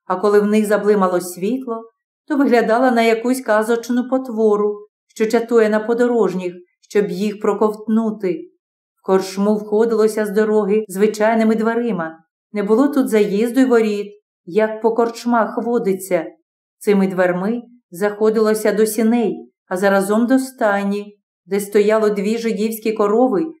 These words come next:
і кілька штук ялівнику.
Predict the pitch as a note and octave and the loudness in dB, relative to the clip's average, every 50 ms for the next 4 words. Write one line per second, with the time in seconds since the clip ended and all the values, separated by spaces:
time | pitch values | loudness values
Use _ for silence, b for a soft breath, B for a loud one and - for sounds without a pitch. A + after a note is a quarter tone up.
0 | _ _ - G3 G3 F#3+ - A3 G3+ F#3+ G#3 F#3+ F#3+ F#3 - - - G#3+ B3+ C4 | _ _ -10 -8 -6 -2 0 0 2 2 0 -2 -2 -2 -6 -6 -2 -2 0 -2
1 | C4 - - _ _ _ - F3 G#3 G3+ G#3 A3 A#3 A#3+ A#3+ B3 C4+ C4 B3 A3 | -2 -6 -14 _ _ _ -4 0 0 2 2 2 2 4 4 4 4 2 0 -2
2 | G#3 G3+ G3 F#3+ F#3+ - | -4 -4 -4 -6 -10 -12